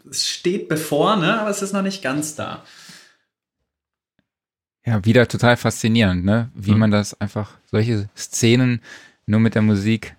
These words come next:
Speaker 2: eben ausdrücken kann. Es ist echt, äh, krass. Ähm, ja, was halt, äh, in mir musikalisch jetzt hier aufgefallen ist, ist diese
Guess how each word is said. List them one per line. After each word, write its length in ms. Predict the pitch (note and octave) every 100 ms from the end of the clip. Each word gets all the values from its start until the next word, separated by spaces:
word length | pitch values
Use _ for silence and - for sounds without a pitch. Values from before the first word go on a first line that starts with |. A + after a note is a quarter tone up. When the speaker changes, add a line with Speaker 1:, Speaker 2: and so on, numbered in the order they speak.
| _
Speaker 2:
eben 280 | - G2+ G2+
ausdrücken 420 | G2+ G#2 F#2+ -
kann. 440 | - F#2+ F#2+ F#2+ D#3
Es 240 | G2+ - -
ist 180 | G2 G2
echt, 280 | G2+ -
äh, 340 | A2 G2 G2 A2 - _ _ _ _ _ -
krass. 400 | G#2 F#2+ - -
Ähm, 560 | A2+ A#2+ A#2+ A#2+ A#2+ A2 _ _ _ _ - - - _ _ _ _ _ _ _
ja, 260 | G#2 D3 - _
was 340 | G#2+ A#2 - -
halt, 480 | A2+ B2+ B2+ B2 -
äh, 460 | A#2+ A#2+ A#2+ A#2 G2
in 460 | A2+ A#2 A2+ - _ _ _ _ _
mir 420 | A2 A2 D3+ F3+ -
musikalisch 800 | A#2+ A#2 A#2+ - A#2+ D3+ E3
jetzt 100 | C#3+ -
hier 140 | -
aufgefallen 420 | C#3 C3+ C3+ C#3
ist, 180 | C3+ C3
ist 260 | C3+ - -
diese 640 | A2+ A2 A2+ A2+ A2 A2+